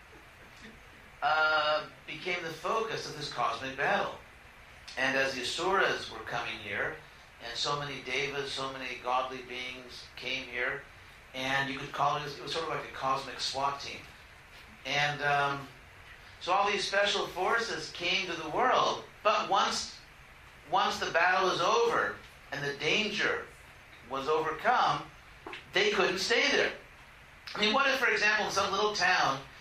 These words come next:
where people live there and raise their families, and thousands of special forces come, then when the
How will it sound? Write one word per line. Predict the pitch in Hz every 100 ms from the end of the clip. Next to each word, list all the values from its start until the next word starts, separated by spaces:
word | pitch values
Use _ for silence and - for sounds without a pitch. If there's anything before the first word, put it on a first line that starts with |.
| -
where | - -
people | 190 202
live | 175 180
there | 165 170 165
and | 139
raise | 143 185 185
their | 165
families, | 160 170 147 147 143 139 - - - - -
and | 156 143
thousands | 160 190 190 185 160
of | 143
special | - 180 180 170
forces | 160 180 196 180 -
come, | 156 143 143
then | 143 143
when |
the | 143